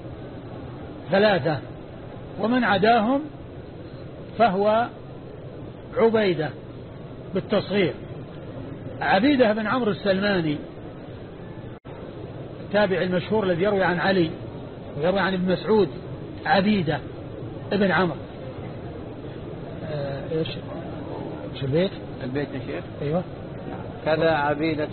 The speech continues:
Speaker 2: بن عمرو قيد.
Speaker 1: كذا عبيدة، يعني بفتح ال-، آه، ال-، آه، العين، بفتح العين وكسر الباء، عبيدة بن عمرو السلماني.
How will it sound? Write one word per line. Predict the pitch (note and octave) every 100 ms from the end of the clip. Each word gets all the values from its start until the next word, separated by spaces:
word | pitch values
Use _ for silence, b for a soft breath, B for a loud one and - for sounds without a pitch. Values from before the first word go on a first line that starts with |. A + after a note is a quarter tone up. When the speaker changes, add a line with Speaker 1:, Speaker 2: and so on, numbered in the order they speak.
| D#3
Speaker 2:
بن | D#3 D3+
عمرو | D#3 D#3+ D#3 C#3+
قيد. | D#3+ D3+ C3+ B2 A#2+ - - -
Speaker 1:
كذا | F#3+ G#3
عبيدة، | F#3+ F#3+ A3 A3 F#3+ F#3+ - - - F#3
يعني | G3 G3+
بفتح | F3 G#3 -
ال-، | F#3+ F#3+
آه، | G#3 F#3+ F3+ F3 F3+ F#3+
ال-، | F3 F3
آه، | E3+ - G3 G3+ G3+
العين، | G3+ F3+ G#3+ D#3 - - - - - - - E3
بفتح | D#3+ G#3 -
العين | F#3 E3 G#3 A3+ B3+ B3+ -
وكسر | F#3 G#3 G3 F3+
الباء، | E3+ F#3+ A#3 A#3 B3+ -
عبيدة | D3+ F#3 G3 B3 G3+ F#3+ F#3
بن | F#3+
عمرو | F#3 B3+ A3+
السلماني. | - G#3+ G#3 G#3 E3+